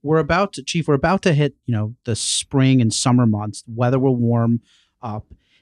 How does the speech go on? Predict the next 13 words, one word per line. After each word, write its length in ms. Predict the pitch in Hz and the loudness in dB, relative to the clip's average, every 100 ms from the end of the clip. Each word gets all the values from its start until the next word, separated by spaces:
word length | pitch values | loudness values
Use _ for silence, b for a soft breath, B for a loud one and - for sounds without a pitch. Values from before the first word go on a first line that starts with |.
| _ | _
And 240 | 170 202 | -2 0
they'll 100 | 190 | 2
no 200 | 202 208 | 4 2
doubt, 320 | 208 143 139 156 | 2 2 0 -2
you 80 | 160 | -6
know, 80 | |
we're, 180 | 165 139 - | -4 -4 -2
we're, 260 | 131 127 123 | 0 2 -2
covid 360 | - 156 160 156 | 0 0 2 0
restrictions 480 | 151 - 135 - 120 | -2 -2 -4 -2 -2
are 80 | 123 | -2
easing. 420 | 127 104 107 135 - _ _ _ _ _ _ | -6 -10 -8 -10 -12 _ _ _ _ _ _
Uh, 100 | - | -20